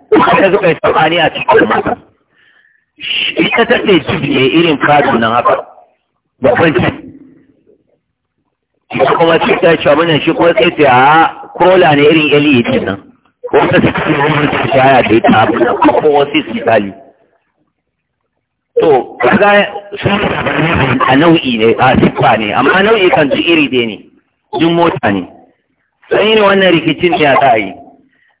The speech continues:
Sai ya ce, "Idza ma ikhtalafa fihi", idan sun yi sabani a cikin sa, to, ikhtilafa za a bibiya lil ikhtilafi fil qadar. Irin sabanin da aka yi a wajen ne,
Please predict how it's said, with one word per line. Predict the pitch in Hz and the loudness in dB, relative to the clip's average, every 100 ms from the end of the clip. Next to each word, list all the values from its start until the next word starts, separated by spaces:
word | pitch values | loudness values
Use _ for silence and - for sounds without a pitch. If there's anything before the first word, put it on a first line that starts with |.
| _ - | _ -4
Sai | 175 180 | 2 2
ya | 202 190 | 2 0
ce, | 180 170 165 - - - - | 0 2 0 -4 -20 -8 -2
"Idza | - 240 208 | 2 2 2
ma | 190 | 0
ikhtalafa | - - 165 160 135 139 131 | -4 -6 0 0 0 -4 -2
fihi", | 147 127 | -4 -4
idan | 127 - - | -2 -2 0
sun | - | 0
yi | 196 - | 0 0
sabani | - 165 170 175 | 0 0 0 0
a | 151 | -2
cikin | - 214 220 | -2 -4 -2
sa, | 226 147 - - - _ _ _ _ _ _ _ _ _ _ _ _ - | -2 -2 -8 -18 -20 _ _ _ _ _ _ _ _ _ _ _ _ 0
to, | 165 151 - | 2 2 0
ikhtilafa | - - - - - 160 151 - - - _ _ _ _ _ _ _ _ _ _ | -4 -2 -2 -2 0 2 0 -2 -16 -20 _ _ _ _ _ _ _ _ _ _
za | 110 110 113 202 - | -12 -2 2 2 2
a | - | 0
bibiya | 143 135 160 175 | 0 0 2 2
lil | 151 147 | 2 2
ikhtilafi | 170 - 143 156 135 | 0 0 0 0 -2
fil | - 123 | -4 -2
qadar. | - 98 - | 0 0 -2
Irin | - 175 | -2 0
sabanin | - 139 151 170 | 2 2 2 0
da | 170 156 | 0 0
aka | 156 156 | 0 2
yi | 156 156 - - | 2 2 0 0
a | |
wajen | 135 - 139 | 0 0 -4
ne, | 131 107 - | -4 -6 -10